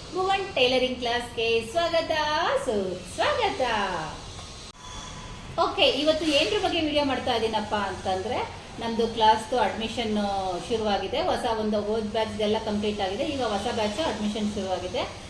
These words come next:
ಯಾರಾದ್ರೂ ಕೇಳ್-, ತುಂಬಾ ಜನ ಮಧ್ಯದಲ್ಲಿ ಕೇಳ್ಕೊಂಡಿದ್ರೆ, "ಮ್ಯಾಮ್, ನಾನು ಕ್ಲಾಸಿಗೆ ಸೇರ್ಕೋಬೇಕು, ಇವಾಗ ಸೇರ್ಕೊಳ್ಳ?" ಅಂತ. ಮಧ್ಯ ಆಗಿರೋದ್ರಿಂದ ಅವ್ರನ್ನ ಕ್ಲಾಸಿಗೆ ಅಡ್ಮಿಷನ್ ತಗೊಳ್ಳಿಲ್ಲ.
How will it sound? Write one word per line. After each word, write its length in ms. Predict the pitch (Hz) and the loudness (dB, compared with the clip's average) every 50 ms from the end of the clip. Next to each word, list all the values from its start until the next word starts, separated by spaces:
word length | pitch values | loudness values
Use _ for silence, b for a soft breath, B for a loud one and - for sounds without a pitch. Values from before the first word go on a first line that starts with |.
| B B B | B B B
ಯಾರಾದ್ರೂ 280 | 220 214 214 214 220 220 | 0 2 2 2 2 0
ಕೇಳ್-, 340 | - - 233 226 226 - - | 0 0 0 0 -2 -2 -2
ತುಂಬಾ 200 | 254 240 240 247 | -2 0 0 2
ಜನ 140 | 247 240 247 | 2 2 2
ಮಧ್ಯದಲ್ಲಿ 540 | 240 220 220 214 240 247 233 208 - - | 2 0 0 0 0 0 0 -2 -6 -4
ಕೇಳ್ಕೊಂಡಿದ್ರೆ, 500 | - 226 220 214 208 226 214 214 208 208 | -2 0 0 0 -2 -2 -2 -2 0 0
"ಮ್ಯಾಮ್, 220 | 208 214 220 220 214 | 2 2 0 0 0
ನಾನು 120 | 214 208 | -2 -2
ಕ್ಲಾಸಿಗೆ 340 | 208 202 190 - 233 214 - | -2 -2 -2 -2 -2 -2 -2
ಸೇರ್ಕೋಬೇಕು, 500 | 233 208 214 - 214 202 202 190 - 214 | -2 -4 -2 -4 -4 -4 -4 -4 -2 0
ಇವಾಗ 180 | 208 208 202 202 | 0 0 0 0
ಸೇರ್ಕೊಳ್ಳ?" 580 | - - 214 214 208 208 - 214 196 190 185 | -2 -2 0 0 0 0 0 -2 -2 0 0
ಅಂತ. 340 | 185 185 175 175 - - - 269 330 330 B B B B B B - | 0 0 0 -2 -4 -6 -4 -6 -6 -6 B B B B B B -2
ಮಧ್ಯ 260 | 220 214 214 208 247 | -2 -2 2 2 2
ಆಗಿರೋದ್ರಿಂದ 480 | 247 233 226 226 214 214 202 214 208 233 | 2 4 2 2 0 0 0 0 0 0
ಅವ್ರನ್ನ 260 | 247 214 202 208 202 | 0 0 0 -2 -2
ಕ್ಲಾಸಿಗೆ 340 | - 196 180 - - 208 196 | -2 -2 -2 -2 -2 -2 -2
ಅಡ್ಮಿಷನ್ 400 | 180 165 180 185 - 208 190 180 | -2 -2 -2 -4 -4 -4 -4 -2
ತಗೊಳ್ಳಿಲ್ಲ. 500 | - 190 196 208 208 202 180 170 160 | -2 -2 0 2 2 2 2 0 -2